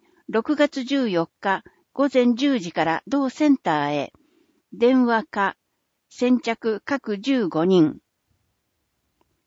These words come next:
宇治茶の講座。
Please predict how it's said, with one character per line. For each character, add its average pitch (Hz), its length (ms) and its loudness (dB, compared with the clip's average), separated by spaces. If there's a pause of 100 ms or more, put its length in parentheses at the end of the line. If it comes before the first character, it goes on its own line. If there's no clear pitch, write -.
(1500)
宇 208 120 -6
治 294 180 2
茶 202 160 2
の 151 180 4
講 190 320 -2
座。 165 320 -2